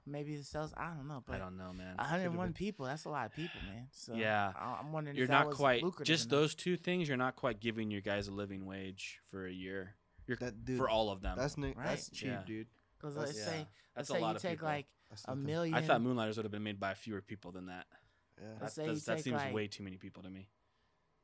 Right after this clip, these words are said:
Speaker 1: uh, one point five mil, right? And you divide that by a hundred one people. That's fourteen thousand dollars.
Speaker 2: Yeah.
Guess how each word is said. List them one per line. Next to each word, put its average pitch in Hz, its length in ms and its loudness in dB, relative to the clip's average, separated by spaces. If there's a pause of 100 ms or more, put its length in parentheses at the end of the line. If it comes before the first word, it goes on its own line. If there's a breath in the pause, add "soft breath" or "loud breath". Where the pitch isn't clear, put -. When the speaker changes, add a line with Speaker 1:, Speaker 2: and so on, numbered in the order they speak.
(100)
Speaker 1:
uh, 135 180 -4
one 156 240 -2
point 160 220 -2
five 151 300 2
mil, 135 260 -4
right? 127 260 -8
And 123 100 -12
you 131 120 -8
divide 135 300 -6
that 131 120 -4
by 127 160 -4
a 131 40 -6
hundred 139 240 -6
one 131 180 -6
people. - 400 -12 (400 soft breath)
That's 135 160 -6
fourteen 165 420 -4
thousand 131 360 -2
dollars. 127 420 -6
Speaker 2:
Yeah. 98 400 2